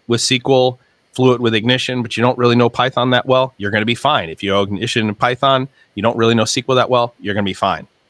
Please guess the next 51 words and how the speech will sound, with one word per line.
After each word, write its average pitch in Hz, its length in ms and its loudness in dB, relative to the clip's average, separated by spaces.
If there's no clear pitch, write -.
Okay, 92 220 -4
you 95 140 -6
just 120 180 -4
need 156 120 2
to 143 80 0
know 131 160 2
two 120 240 -2
or 110 60 2
three. 107 240 -2
You'll 90 140 -2
be 98 80 -2
able 98 140 -2
to 95 60 -6
get 92 200 -4
through. 113 360 -2
I'm 127 200 -2
gonna 151 140 -6
be 139 80 -6
doing 139 300 -2
all 120 120 2
the 123 80 -2
development 107 560 -2
live, 98 560 -2
so 104 540 0
you're 110 200 0
gonna 113 180 -2
see - 340 0
me 127 160 2
build 117 300 2
everything. 87 440 -4
There 92 140 -6
won't, 110 400 2
the, 107 220 -4
the 101 280 -4
only 185 360 4
thing 156 300 0
that 131 100 -2
you're 110 120 0
not 123 160 2
gonna 117 140 -6
see - 180 -2
me 117 140 0
build 110 560 0
actually 113 440 -4
live, 101 480 0
well, 107 140 0
there, 107 340 2
there 110 160 0
will 107 120 2
be 104 140 -4
some 156 640 0